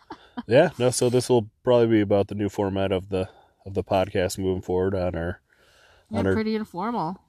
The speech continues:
Speaker 1: Yeah, pretty informal. Just gonna let you know what we do, and if we meet someone cool, and
Speaker 2: Yeah, we'll interview people,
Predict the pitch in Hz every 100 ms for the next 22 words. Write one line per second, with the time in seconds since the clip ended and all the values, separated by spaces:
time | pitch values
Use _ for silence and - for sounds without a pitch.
0 | - 113 104 117 117 110 107 113 117 107
1 | - 104 104 98 101 104 101 98 101 120
2 | 104 98 92 87 - 98 92 - 104 120
3 | 107 76 - _ _ - 202 196 202 233
4 | 269 277 277 247 240 240 247 254